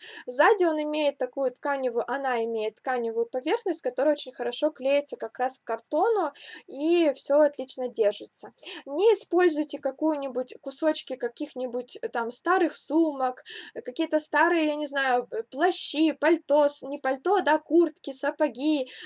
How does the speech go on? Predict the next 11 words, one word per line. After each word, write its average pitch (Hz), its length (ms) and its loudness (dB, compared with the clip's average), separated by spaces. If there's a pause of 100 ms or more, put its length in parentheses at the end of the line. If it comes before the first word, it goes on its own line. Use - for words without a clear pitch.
Не 320 200 -2
используйте 247 680 0
вот 226 180 -2
это 233 220 -2
все, 403 300 0
потому 254 220 -8
что 262 180 -6
знаю, 247 360 -2
что 226 280 -6
поначалу 247 640 -2
хочется, 226 720 -4